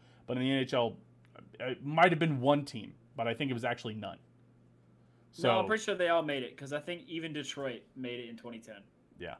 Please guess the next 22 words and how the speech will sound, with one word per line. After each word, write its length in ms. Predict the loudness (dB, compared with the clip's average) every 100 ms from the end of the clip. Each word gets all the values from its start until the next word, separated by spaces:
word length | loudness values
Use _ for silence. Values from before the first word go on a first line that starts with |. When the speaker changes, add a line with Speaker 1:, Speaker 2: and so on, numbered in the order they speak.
| _ -12
Speaker 1:
So, 440 | 4 8 8 6 2
well, 180 | 0
yeah, 160 | 4 2
'cause 140 | 0
they 120 | 0 4
made 200 | 4 4
it, 40 |
like, 160 | 0 -4
early. 300 | -6 -6 -8
Detroit 320 | -2 2 2
was 100 | 2
still 200 | 0 2
good 260 | 4 2
into 260 | 0 -4 -4
the 140 | -6
early 320 | -4 -2 -2 -4
twenty 240 | -6 -8
tens, 300 | -8 -10 -10
and 80 | -12
then 100 | -10
they 140 | -10
f-, 200 | -12 -18